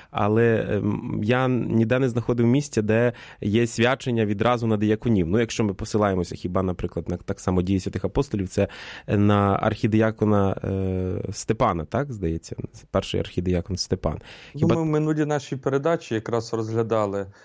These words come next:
Speaker 2: оці моменти того, як формувалася церковна ієрархія.
Speaker 1: Мгм.
Speaker 2: І, зокрема, казали про те, що, е, апостоли, вони мали своє особливе служіння. Тобто,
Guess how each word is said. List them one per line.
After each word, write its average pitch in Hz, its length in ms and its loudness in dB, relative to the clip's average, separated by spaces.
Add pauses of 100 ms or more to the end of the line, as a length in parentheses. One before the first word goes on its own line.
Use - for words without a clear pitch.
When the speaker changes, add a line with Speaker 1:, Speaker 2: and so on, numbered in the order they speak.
(160)
Speaker 2:
оці 101 260 -12
моменти 110 420 -2
того, 110 220 0
як 104 220 0
формувалася 107 720 0
церковна 104 500 -2
ієрархія. 110 640 0
Speaker 1:
Мгм. 90 240 0 (300)
Speaker 2:
І, 101 180 0
зокрема, 104 460 -2
казали 117 400 0
про 104 180 -6
те, 113 200 0
що, 107 400 -4 (480)
е, 98 720 -2
апостоли, 135 640 0
вони 117 180 0
мали 127 300 0
своє 120 340 0
особливе 117 560 -2
служіння. 92 600 -6 (300)
Тобто, 104 480 -2